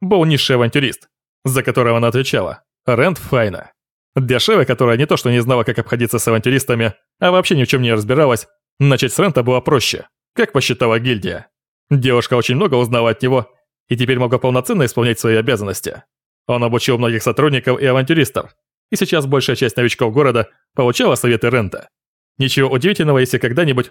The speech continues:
он получит мифриловый ранг, скорее уж хотелось бы дождаться этого дня. Рент и сам думал об этом, и Шейла и остальные авантюристы видели,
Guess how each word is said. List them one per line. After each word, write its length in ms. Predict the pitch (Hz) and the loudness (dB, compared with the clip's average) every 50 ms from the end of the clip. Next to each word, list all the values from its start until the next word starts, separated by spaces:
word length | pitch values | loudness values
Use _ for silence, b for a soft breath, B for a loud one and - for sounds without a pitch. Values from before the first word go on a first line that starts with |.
| _ _ | _ _
он 140 | - 233 175 | -4 -2 0
получит 340 | - 147 143 127 135 123 127 | 0 0 0 0 0 -2 -2
мифриловый 420 | 131 - 131 131 120 120 113 113 | -2 0 2 2 2 4 4 4
ранг, 260 | 123 147 139 127 - _ _ _ _ _ _ _ _ | 2 2 0 -2 -8 _ _ _ _ _ _ _ _
скорее 340 | - - - 143 127 123 120 | -18 -4 0 2 2 2 2
уж 80 | 113 - | 0 0
хотелось 360 | 127 113 110 135 127 117 113 | -2 -2 0 2 0 2 0
бы 100 | 117 117 | 0 0
дождаться 380 | 123 127 151 202 170 - - | 0 0 0 0 -2 0 -2
этого 240 | 113 - 117 113 120 | -2 0 0 0 0
дня. 280 | 131 131 113 - - _ _ _ _ _ _ _ _ _ _ _ | 0 -2 -4 -4 -6 _ _ _ _ _ _ _ _ _ _ _
Рент 280 | 131 123 123 120 107 | 0 0 0 2 0
и 60 | 123 120 | 0 0
сам 260 | - 202 202 151 120 | 0 0 0 0 0
думал 240 | 127 120 117 113 110 | 0 0 2 2 0
об 140 | 117 117 | 0 0
этом, 320 | 127 110 - 87 73 - _ _ _ _ _ _ _ _ | -2 -2 -2 -6 -8 -10 _ _ _ _ _ _ _ _
и 80 | 123 | -2
Шейла 280 | 120 - 143 131 120 117 | 0 2 2 2 2 2
и 60 | 117 | 2
остальные 380 | 110 - - 117 117 120 117 113 | 0 0 -2 0 0 2 2 2
авантюристы 480 | 110 113 110 123 120 120 - - 113 | 2 2 0 0 0 0 0 0 0
видели, 320 | 123 131 131 120 117 107 | 0 2 2 0 0 -2